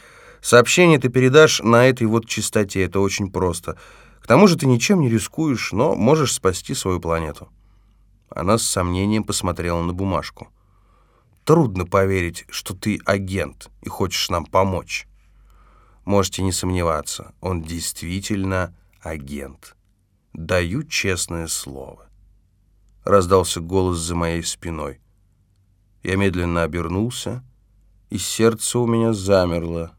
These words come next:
В дверях стоял Край, весь в сером.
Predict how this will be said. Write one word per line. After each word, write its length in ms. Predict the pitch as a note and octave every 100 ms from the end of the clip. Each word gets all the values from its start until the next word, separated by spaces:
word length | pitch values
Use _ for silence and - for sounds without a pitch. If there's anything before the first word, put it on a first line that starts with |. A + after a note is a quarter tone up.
| _ _ _ _ _ _ _ _ _ _ _ _ _ _
В 120 | G#2 F#2+
дверях 400 | G#2+ C3 E3+ E3+
стоял 400 | - C#3+ D#3+ C#3+
Край, 400 | B2 B2 A#2+ G#2+
весь 280 | A2+ C#3+
в 80 | -
сером. 600 | - - G2+ G2 F#2 F#2+